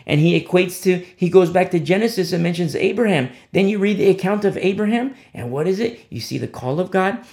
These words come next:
You see Abraham speak, "Here I am, Lord." And then the Lord gives him instructions, and Abraham does according to what the Lord said.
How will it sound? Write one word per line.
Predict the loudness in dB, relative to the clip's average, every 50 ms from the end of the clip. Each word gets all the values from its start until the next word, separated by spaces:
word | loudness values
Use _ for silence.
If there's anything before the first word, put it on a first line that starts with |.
| -20 _ -12
You | -10 -10
see | -6 -6 -8 -6
Abraham | -6 -6 -6 -4 -4 -4 -4 -4 -4
speak, | -6 -6 -8 -8 -8 -8
"Here | -12 -8 -8 -6 -4
I | -4
am, | -4 -4 -4 -4 -4
Lord." | -2 -2 -4 -4 -6 -14 _ _ _ _ _ _ _ _ _ _ _ _ _ -12
And | -8 -8 -6 -6
then | -6 -6
the | -6
Lord | -6 -6 -6 -6 -6
gives | -8 -8 -6 -6
him | -6 -6
instructions, | -6 -8 -8 -6 -6 -6 -6 -6 -8 -8 -8 -8 -10 -14 _ _ _ _ _ _ _ _ _ _ _ _
and | -12 -12 -12 -10 -8
Abraham | -8 -8 -6 -6 -6 -4 -4 -6 -6
does | -8 -8 -10 -10 -12 -14 -18 _ _ _ -20 -20
according | -20 -20 -14 -12 -10 -8 -8 -10 -12
to | -12 -16
what | -14 -12 -14 -14 -14
the | -16
Lord | -14 -12 -12 -14 -14 -14
said. | -16 -14 -14 -14 -14 -16